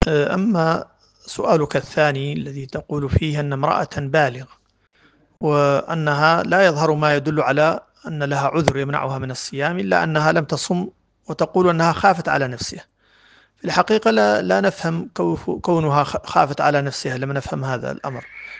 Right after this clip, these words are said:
خافت على نفسها وليس هناك عذر. لا تخاف على نفسها إلا خوف الهلاك، خوف الضرر، خوف ال-، المشقة القصوى التي لا يمكن تحملها. هذا معنى خافت على نفسها. إن كانت خافت شيئاً من ذلك إما بإخبار الطبيب وإما بتجربة في نفسها،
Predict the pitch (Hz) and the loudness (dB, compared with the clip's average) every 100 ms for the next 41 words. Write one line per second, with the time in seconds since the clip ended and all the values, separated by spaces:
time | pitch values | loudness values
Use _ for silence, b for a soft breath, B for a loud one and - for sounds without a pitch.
0 | - - 160 143 143 143 147 143 156 151 | -12 2 4 4 2 2 2 -2 0 4
1 | 160 156 143 151 147 135 131 131 113 - | 4 4 0 0 -2 0 0 -2 -4 -10
2 | - _ _ _ b b b _ - - | -20 _ _ _ b b b _ -12 -6
3 | 139 147 139 139 151 156 - 165 165 165 | 0 0 4 4 2 0 -2 0 2 2
4 | 160 175 151 160 156 196 170 - 139 139 | 2 0 0 0 2 2 2 -2 -4 -4
5 | 160 180 151 - 135 156 160 165 180 170 | -2 0 0 -4 -8 -6 -4 -4 -4 -6
6 | - 156 - 151 208 185 - 156 147 - | -4 -4 -2 -2 0 2 2 0 -4 -6
7 | 151 151 160 151 - 160 156 156 160 208 | 0 0 0 -4 -6 -6 -6 -4 -2 0
8 | 170 - _ _ _ _ _ 151 147 156 | 0 -4 _ _ _ _ _ -2 -2 0
9 | 170 156 165 143 147 139 131 - 139 214 | 0 0 -2 -2 -4 -6 -6 -8 -2 2
10 | 190 - 180 160 160 175 156 147 147 151 | 2 2 2 2 0 -2 -2 0 2 2
11 | 135 - 170 b b b _ 208 180 165 | 2 -4 -8 b b b _ -2 0 2
12 | 151 143 - 147 139 - 131 139 135 147 | 0 -4 0 0 0 -4 -6 -6 -6 -4
13 | 147 185 165 151 147 143 - 147 147 143 | -4 -2 0 2 2 -2 -4 -2 0 0
14 | 143 - 156 135 - 143 131 139 | -2 -6 -6 -6 -8 -8 -4 -6